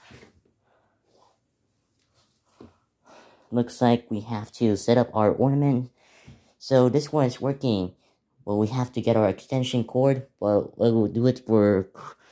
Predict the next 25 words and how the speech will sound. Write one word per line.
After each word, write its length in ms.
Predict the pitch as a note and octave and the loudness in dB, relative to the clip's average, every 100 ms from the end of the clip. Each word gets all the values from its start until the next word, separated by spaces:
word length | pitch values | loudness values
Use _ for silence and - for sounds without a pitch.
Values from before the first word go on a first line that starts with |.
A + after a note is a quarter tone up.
| - - _ | -20 -20 _
during 240 | - D#3+ D#3 | -2 -2 2
Thanksgiving 720 | B2 A#2 - B2+ A#2+ A#2 A2 _ _ _ _ | 2 2 0 2 2 2 -2 _ _ _ _
break 320 | A2+ F#2+ - | 2 2 0
twenty 300 | - A#2+ B2 | -6 0 2
twenty-three. 680 | A#2+ B2 A2+ A#2+ A#2 G2 G#2 - - | 2 0 0 2 2 2 -4 -14 -20
So, 460 | - - A#2 A2 G2+ | -14 0 2 2 2
yep. 280 | F#2 F#2 _ _ _ _ _ _ _ _ - - - _ A#2 - _ - | 0 -4 _ _ _ _ _ _ _ _ -20 -20 -20 _ -20 -20 _ 2
Let 160 | B2 | 4
me 80 | E3 | 4
twist, 500 | D#3+ - C3+ - - | 0 -2 -2 -2 -12
twist 280 | - D#3 D3 | -6 -4 -4
this 160 | A#2+ | -10
thing 340 | - C3+ A#2 - | 0 2 2 0
just 180 | A#2 A2+ | -6 -2
in 140 | A2+ | -2
case 240 | A#2 B2 A#2+ | 2 0 2
we're 140 | A2 | 0
fixing. 540 | - G#2+ - A2+ F#2 - _ G#2 - _ _ _ _ _ _ _ _ _ _ _ _ _ | 0 -4 0 -2 -2 -10 _ -20 -20 _ _ _ _ _ _ _ _ _ _ _ _ _
Or 120 | - | 0
put 220 | A2 B2 A2 | 2 2 0
it 100 | - | 2
down, 380 | A2+ G#2+ F#2+ F#2+ _ _ _ _ _ | 2 2 -4 -8 _ _ _ _ _
just 200 | - A2+ | -10 -4
in 80 | A2+ | -4
case. 480 | A2 A2+ F#2 - - | -4 -6 -8 -10 -16